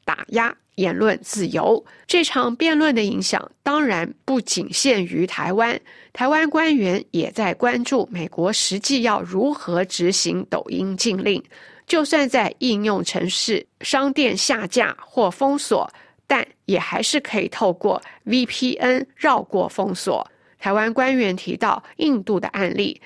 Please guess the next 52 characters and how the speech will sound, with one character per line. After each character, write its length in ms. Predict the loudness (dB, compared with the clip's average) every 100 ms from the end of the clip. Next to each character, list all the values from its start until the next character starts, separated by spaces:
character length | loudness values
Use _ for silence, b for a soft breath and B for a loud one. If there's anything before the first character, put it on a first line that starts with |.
| B B
印 180 | 0 2
度 160 | 2
政 240 | 2 2 0
府 180 | -4 -4
在 200 | -2 -2
二 220 | 0 0
零 220 | 0 -2 -2
二 160 | 0 0
零 280 | 0 -4 -4
年 280 | -4 -6 -10 _
六 300 | 2 4 4
月 200 | 2 2
下 280 | 2 0 -2
架 340 | -2 -2 -4
TikTok 460 | -6 -6 -4 -4 -4
后， 380 | -4 0 0 -2 B B B
该 200 | 0 0
国 200 | 0 0
的 160 | 2 2
用 220 | 2 0
户 260 | -2 -2
数 260 | -2 0 2
量 260 | 2 -2 -4
实 300 | -4 -4 -2
际 240 | 0 0
上 280 | 2 0 -2 _ -10
却 340 | 0 0 0 -4 _
不 200 | 0 2
减 380 | 2 0 -2 -2
反 180 | -6 -6 -4
增。 340 | 0 2 2 -4 B B B B
少 260 | -2 0 0
数 300 | 2 2 2
政 260 | 2 2
府 240 | 0 -4 -6
可 240 | -4 -2
用 200 | 0 0
的 100 | 0
手 220 | -2 -4 0
段 240 | -2 -2 -8
可 320 | -6 -2 0
能 260 | 0 0 2
是 300 | 2 2 0 0
禁 240 | 0 0
止 240 | -2 -4 -6
服 380 | -4 0 2
务 80 | 2
器 380 | 0 0 0 -2
供 260 | 0 0 0
货 220 | 0 0
商 320 | 2 0 -2 -4
和 320 | -2 0